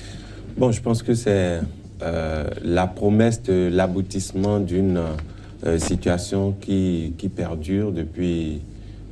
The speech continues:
depuis sept ans, euh, parce que les élections municipales devraient avoir lieu,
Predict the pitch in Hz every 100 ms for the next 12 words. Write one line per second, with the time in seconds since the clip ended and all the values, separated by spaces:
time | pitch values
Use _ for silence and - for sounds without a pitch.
0 | - 85 - 95 92 87 80 - - -
1 | - 107 95 113 120 147 - - - 85
2 | - - - 92 87 78 80 - - -
3 | 80 82 - 90 90 85 80 80 80 78
4 | 87 - 92 87 82 78 87 82 80 80
5 | 82 82 78 80